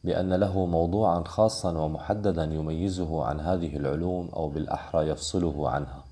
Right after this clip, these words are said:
واتساع هذه العلوم وتطورها هو الذي جعل السياسة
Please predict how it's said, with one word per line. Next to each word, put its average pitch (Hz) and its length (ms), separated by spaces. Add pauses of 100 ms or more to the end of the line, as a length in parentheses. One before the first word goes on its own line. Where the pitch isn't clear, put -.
(140)
واتساع 110 760
هذه 90 240
العلوم 95 480
وتطورها 85 880
هو 85 160
الذي 82 320
جعل 80 300
السياسة 85 840